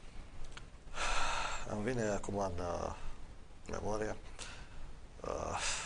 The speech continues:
este o carte, Istoria României în cifre. Poate că odată să dau să o citesc, să vezi ce spune acolo. Din acest punct de vedere, structura este foarte importantă.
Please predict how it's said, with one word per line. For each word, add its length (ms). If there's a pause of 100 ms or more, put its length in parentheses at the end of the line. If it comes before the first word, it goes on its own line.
(800)
este 300
o 40
carte, 360
Istoria 320
României 400
în 60
cifre. 500 (1000)
Poate 260
că 120
odată 520 (420)
să 140
dau 220
să 80
o 80
citesc, 340
să 80
vezi 220
ce 120
spune 320
acolo. 380 (720)
Din 140
acest 400
punct 220
de 80
vedere, 600 (240)
structura 1120 (140)
este 300
foarte 480
importantă. 920